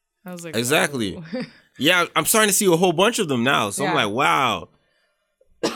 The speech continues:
Speaker 2: They're all over the place. There's, I never knew there was this much happening. So
Speaker 1: Yeah.
Speaker 2: I look at it as like, "Hey, this is a cool thing," but a lot of people,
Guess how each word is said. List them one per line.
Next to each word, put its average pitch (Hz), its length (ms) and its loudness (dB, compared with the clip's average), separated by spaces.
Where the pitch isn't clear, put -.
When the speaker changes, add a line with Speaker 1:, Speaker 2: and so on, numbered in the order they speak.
Speaker 2:
They're 131 120 0
all 147 140 4
over 180 160 2
the 135 60 -2
place. 107 260 -4
There's, 113 260 -6
I 120 120 0
never 156 200 0
knew 170 140 -2
there 139 140 0
was 117 120 -2
this 127 200 -8
much 131 240 -4
happening. 92 500 -8
So - 120 -8
Speaker 1:
Yeah. 165 220 -2
Speaker 2:
I 113 100 -2
look 139 180 -2
at 131 80 -2
it 135 40 -2
as 127 120 -4
like, 117 180 -6
"Hey, 127 220 -4
this 113 240 -8
is 120 80 -10
a 113 40 -8
cool 120 220 -8
thing," 117 320 -6
but 104 160 -4
a 98 40 -6
lot 113 180 -2
of 110 40 -16
people, 110 380 -8